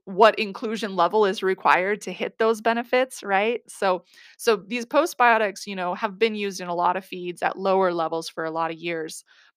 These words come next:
But it's interesting that the newer research found that when you really ratchet up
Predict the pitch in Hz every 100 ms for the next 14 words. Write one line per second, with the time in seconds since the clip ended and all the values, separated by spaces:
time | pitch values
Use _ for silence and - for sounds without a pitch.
0 | 175 214 196 190 175 - 170 226 233 220
1 | 226 196 180 180 180 185 180 175 185 -
2 | 175 156 - 196 180 170 180 170 170 185
3 | 240 214 160 160 185 - 185 220